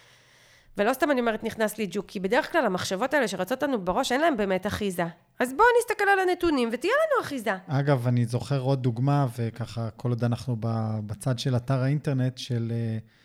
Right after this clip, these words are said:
Speaker 2: של קמפיין, של אחד הקורסים, שלא ידענו אם הוא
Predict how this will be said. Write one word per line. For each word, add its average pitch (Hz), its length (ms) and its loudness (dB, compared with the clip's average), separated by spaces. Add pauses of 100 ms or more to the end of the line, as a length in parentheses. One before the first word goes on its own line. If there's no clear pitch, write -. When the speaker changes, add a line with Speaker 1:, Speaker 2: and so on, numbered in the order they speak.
(160)
Speaker 2:
של 127 240 0
קמפיין, 120 640 2 (520)
של 120 600 -2
אחד 135 300 0
הקורסים, 113 800 -4 (460)
שלא 120 1200 -4
ידענו 135 340 4
אם 127 160 4
הוא 117 540 2